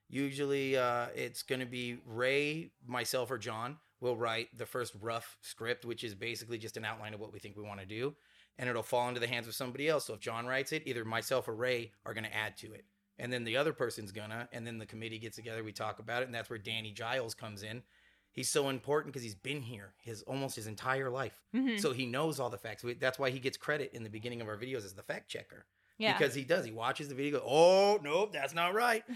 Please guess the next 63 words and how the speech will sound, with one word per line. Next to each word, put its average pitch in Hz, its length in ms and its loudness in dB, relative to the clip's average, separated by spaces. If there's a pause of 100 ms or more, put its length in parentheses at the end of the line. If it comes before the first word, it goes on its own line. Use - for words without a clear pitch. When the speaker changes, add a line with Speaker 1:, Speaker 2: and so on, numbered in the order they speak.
(160)
Speaker 1:
That's 262 180 6
not 185 180 4
Speaker 2:
<laughs> - 0 -
Speaker 1:
right." 208 240 4
And 147 160 2
we'll 139 120 6
read 156 260 -2
through 160 80 -6
the 135 100 -4
scripts 170 320 -4
and 165 100 -6
do 165 120 0
everything, 180 260 0
and 135 80 -2
then 165 160 -2
we'll 120 140 -2
film 185 400 -4
it. 131 100 -6
And 156 140 -8
even 170 240 -2
some 156 180 -4
of 139 60 -4
the 123 80 -4
stuff - 260 -4
got 117 240 -6
through - 200 -14 (440)
in 127 120 -2
the 120 80 -2
filming, 147 340 0
and 104 80 -6
he 113 80 -6
checks 110 280 -8
it 120 80 -4
again, 170 300 -4
and 113 100 -4
then 107 100 -8
we 104 80 -8
go 107 180 -8
back 110 240 -6
and 107 100 -6
do 117 220 -4 (500)
rewrites. 139 480 2
But, 117 240 0
yeah, 156 160 0
the 151 140 0
ideas 170 340 0
come 180 220 -6
from 127 340 -2 (240)
the 127 200 0
whole 156 160 4
table, 151 460 -2
you 117 140 -4
know? 135 80 -2
It's 156 140 -4
like 139 160 -8
King 156 200 -2
Arthur 147 300 0
and 120 160 0
the 104 220 -6 (340)
triangle 127 480 0
table, 104 380 -6
right? 123 240 -6
Or 104 220 -10